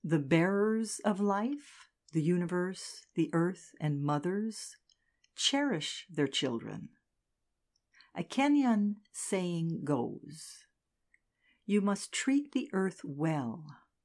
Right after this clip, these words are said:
It was not given to you by your parents. It is loaned to you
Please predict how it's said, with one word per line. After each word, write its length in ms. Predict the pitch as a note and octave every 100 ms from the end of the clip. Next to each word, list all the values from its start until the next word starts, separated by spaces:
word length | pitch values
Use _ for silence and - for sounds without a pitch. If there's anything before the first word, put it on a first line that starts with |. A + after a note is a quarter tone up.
| _ _ _
It 200 | A3 A3+
was 180 | A3+ A3
not 320 | C4 C4 B3
given 360 | F3+ A3 G#3 E3+
to 120 | F3
you 240 | D3 D3
by 140 | C3 C3+
your 220 | B2+ A#2+
parents. 840 | - A3+ A#3 - - - - - _ _ _ _ _ -
It 140 | F3
is 180 | E3+ D#3+
loaned 720 | D#3 E3+ G3 G#3+ E3 D3 -
to 140 | -
you 340 | D3+ C3 A#2+